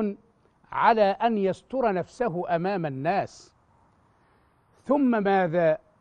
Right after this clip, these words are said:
حينما تحدث النبي صلى الله عليه وسلم، ومن البلاغة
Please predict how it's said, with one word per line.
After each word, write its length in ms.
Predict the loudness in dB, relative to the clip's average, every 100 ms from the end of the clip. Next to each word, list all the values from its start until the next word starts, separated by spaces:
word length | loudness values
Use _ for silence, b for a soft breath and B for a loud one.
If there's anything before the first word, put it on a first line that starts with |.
| _ _ _ _ _ _
حينما 680 | -12 -2 0 2 2 2 0
تحدث 640 | -2 -6 -4 -2 -2 -2
النبي 440 | -2 0 -2 -2 -4
صلى 260 | -2 -4
الله 360 | -2 0 2 2
عليه 140 | 0
وسلم، 420 | -2 -4 -4 -4 -12 _ _ _ _ _ _ _ _ _ -4
ومن 380 | 0 2 2
البلاغة 640 | 0 0 -2 0 2 2